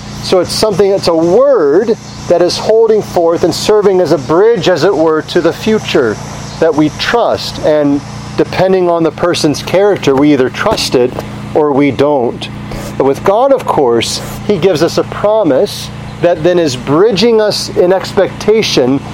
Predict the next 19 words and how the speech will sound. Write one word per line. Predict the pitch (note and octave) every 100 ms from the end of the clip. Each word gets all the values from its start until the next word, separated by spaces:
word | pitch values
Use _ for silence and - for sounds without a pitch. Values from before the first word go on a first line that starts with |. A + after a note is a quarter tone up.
| - - -
to | F3
the | D#3
future. | - - G#3+ G3+ - A#2 - - - -
And | E3 G3+
this | B3+ B3+
is | G#3
what | F3 D#3+ D#3+ - - -
faith | D#3+ C#3 C3+ - - - - -
perceives. | D#3+ - - A3+ B2 G#2+ - - - - F3
Now, | E3 D3+
this, | - D#3 F#3+ G3+
of | D3+
course, | - C#3+ D3+ D3+ - - -
is | - C#3+
opposed | D#3 - A#3 B3 D#3+ D#3 F3 - - - -
by | E3
the | D#3+
temporal | D#3 - G3+ F3+ G#3 G3
things | - E3+ C#3 C3+ C3+ -